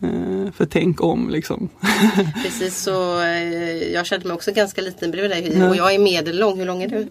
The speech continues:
Speaker 1: En åttiofyra.
Speaker 2: En åttiofyra, ja.
Speaker 1: Mm.
Speaker 2: Det är klart att då har du längd med det. Hur mycket fördel har man det i ringen, liksom, att man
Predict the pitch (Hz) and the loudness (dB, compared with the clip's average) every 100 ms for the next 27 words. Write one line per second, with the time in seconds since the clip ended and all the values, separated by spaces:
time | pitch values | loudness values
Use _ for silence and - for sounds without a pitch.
0 | - - 165 156 151 160 - - - 180 | -10 2 4 4 0 -2 2 2 2 -4
1 | 180 175 170 - - 175 - 180 180 185 | -2 -4 -4 -6 -4 -4 -2 -2 0 0
2 | 180 170 185 180 170 - 185 185 175 180 | -2 -6 -8 -4 -4 -4 -4 -2 0 0
3 | 170 185 392 170 175 202 196 208 208 196 | 0 0 0 2 4 4 4 2 0 0
4 | 202 185 185 196 180 208 233 - 185 190 | 0 0 -2 -2 -2 -2 -2 -4 -6 -6
5 | 180 175 175 170 190 226 156 175 - - | -4 -4 -4 -2 0 0 0 -4 -4 -8
6 | - 170 | -6 -6